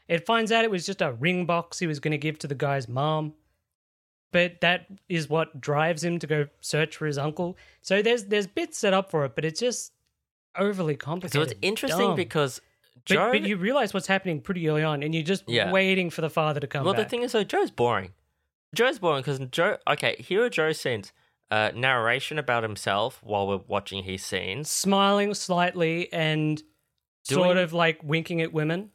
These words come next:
Speaker 2: Doing pointless things and then being the love interest, which means just, you know, having a girl fall for him and then have sex with her in a really long sex scene. That was kinda unneeded for, like, this movie. Do you
Speaker 1: Yeah,
Speaker 2: remember? It was
Speaker 1: yeah.
Speaker 2: kinda long. That was a, that was a long sex scene, guys. But,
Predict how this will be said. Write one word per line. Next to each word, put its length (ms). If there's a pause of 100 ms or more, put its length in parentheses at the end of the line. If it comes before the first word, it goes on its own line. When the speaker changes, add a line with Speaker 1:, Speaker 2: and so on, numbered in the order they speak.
(140)
Speaker 2:
Doing 320
pointless 560
things 440
and 160
then 140
being 220
the 100
love 260
interest, 560
which 180
means 300
just, 180 (180)
you 160
know, 100
having 280
a 80
girl 300
fall 280
for 200
him 140
and 100
then 100
have 240
sex 280
with 120
her 220 (220)
in 120
a 220
really 240
long 240
sex 280
scene. 340
That 120
was 140
kinda 240
unneeded 380 (520)
for, 100
like, 200
this 160
movie. 400
Do 80
you 60
Speaker 1:
Yeah, 140
Speaker 2:
remember? 180
It 40
was 100
Speaker 1:
yeah. 140
Speaker 2:
kinda 120
long. 300 (580)
That 80
was 80
a, 40 (140)
that 100
was 100
a 60
long 220
sex 280
scene, 220
guys. 380 (400)
But, 180